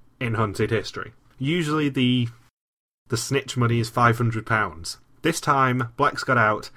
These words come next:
every single bit of snitch money that he had in four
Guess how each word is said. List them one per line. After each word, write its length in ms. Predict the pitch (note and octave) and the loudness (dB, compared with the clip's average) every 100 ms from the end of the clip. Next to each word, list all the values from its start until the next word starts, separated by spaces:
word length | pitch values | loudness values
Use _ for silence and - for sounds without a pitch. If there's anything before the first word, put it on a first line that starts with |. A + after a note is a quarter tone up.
| - - - | -20 -14 0
every 360 | C#3+ C3+ C#3 | 0 2 -2
single 340 | B2 C3 A#2+ A2+ | 0 2 2 2
bit 160 | A#2 | 0
of 100 | A#2+ | -4
snitch 300 | - A#2+ A#2 | -4 -4 -2
money 200 | A#2 G#2+ | -4 -4
that 160 | G#2 - | -4 -6
he 100 | A2 | -2
had 420 | G#2+ A2+ G2+ - - | 4 4 4 -8 -8
in 200 | A#2+ G#2+ | -6 -4
four 600 | - - C#3 B2+ A#2+ A#2+ | -6 0 2 4 2 0